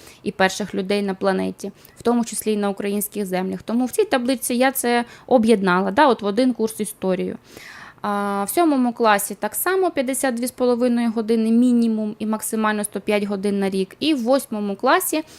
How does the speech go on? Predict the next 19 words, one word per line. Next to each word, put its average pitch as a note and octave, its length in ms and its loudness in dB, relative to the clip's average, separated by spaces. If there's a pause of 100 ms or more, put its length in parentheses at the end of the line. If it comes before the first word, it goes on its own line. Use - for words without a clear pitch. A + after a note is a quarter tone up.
(140)
мінімум D4 460 2
це A#3 140 -6
сімдесят A3+ 600 -4
годин G#3+ 380 -2
на G3+ 100 -2
рік. F3 180 -6 (100)
Більшість B3 480 -2
годин C#4 400 -2
переважно, B3+ 760 0 (400)
ам, G#3 1120 0
в - 40 -20
пріоритеті, A#3 680 2
да, C4+ 180 4
виділяється G#3+ 1000 -2
на G3+ 300 -4
історію A3+ 480 0
України. F#3+ 500 -4
Але A3 160 2
це C4 320 0